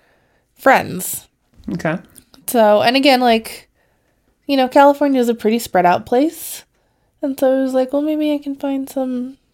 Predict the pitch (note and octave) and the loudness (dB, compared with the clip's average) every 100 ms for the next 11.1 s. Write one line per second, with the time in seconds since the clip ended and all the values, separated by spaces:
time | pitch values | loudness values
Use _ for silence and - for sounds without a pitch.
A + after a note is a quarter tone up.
0 | - C#4 D4+ A#3 G#2 A2+ A3 B3+ B3+ E4+ | -4 2 4 4 0 0 2 2 4 4
1 | C4 A3 A3+ A3+ A3+ - _ _ _ _ | 4 4 4 2 0 -8 _ _ _ _
2 | _ _ _ A#3 B3 A3 G3+ - A3+ B3+ | _ _ _ 2 4 4 0 -2 0 2
3 | B3 G#3 G3+ F3+ F3+ E3+ - G#3 F3 E3+ | 2 4 4 2 0 -4 -6 -6 -4 -4
4 | G2+ G#2 - - - - - - - - | -4 -4 -4 -6 -6 -8 -10 -14 -6 -4
5 | A2+ A2 - - - A#2 G2+ - - _ | -4 -6 -10 -12 -10 -10 -12 -14 -16 _
6 | _ D#3 C3 C3 C3 _ - G#3 G#3+ G3+ | _ -8 -6 -6 -8 _ -4 -2 2 0
7 | G3+ G#3 G3 F#3+ F#3 - G3+ G3 - - | 0 -2 0 -2 -4 -8 -8 -6 -6 -6
8 | G#3+ G3+ A3 D4 A#3 F#3+ G3+ - - - | -6 -8 -4 -4 -4 -8 -12 -14 -14 -14
9 | - - - - A3 _ _ - - - | -14 -14 -14 -14 -16 _ _ -12 -8 -6
10 | A3 A3+ A#3 B3 D#4+ E4 E4 D#4 D#4 D4 | -6 -6 -6 -6 -4 -4 -4 -6 -8 -10